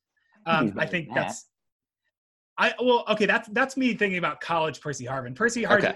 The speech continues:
Speaker 1: Percy Harvin's N F L career, I guar-, was, was not as good as it should have been. Um, so I think, I think somewhere along those lines of kind of the utility man who's everywhere.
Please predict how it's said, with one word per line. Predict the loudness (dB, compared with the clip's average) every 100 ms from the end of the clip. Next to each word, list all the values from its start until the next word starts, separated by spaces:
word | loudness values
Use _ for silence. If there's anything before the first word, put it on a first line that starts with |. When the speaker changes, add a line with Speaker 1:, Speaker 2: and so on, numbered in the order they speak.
| 0
Speaker 1:
Percy | 0 2
Harvin's | 2 2 0
N | -2
F | -2
L | -2
career, | -2 -2 -2
I | -4
guar-, | -2 -2 -2 -6 -10
was, | -14 -10 -8 -10 _ _ _
was | -4 -4 -6 -4
not | -2
as | -2 -2
good | -4
as | -4
it | -8
should | -6 -6
have | -6
been. | -8 -8 -12 _ _ _
Um, | -2 -2 -2 -8 -14 _ _ _
so | -6 -2 0
I | 0
think, | 0 -2 0
I | 0
think | 0 -4
somewhere | -2 0 4
along | 4 2 -2
those | -4 -4
lines | -2 -2 -2
of | -4
kind | -4 -4
of |
the | -4
utility | -6 -4 -4 -2
man | -4 -4
who's | -6
everywhere. | -8 -8 -12 -16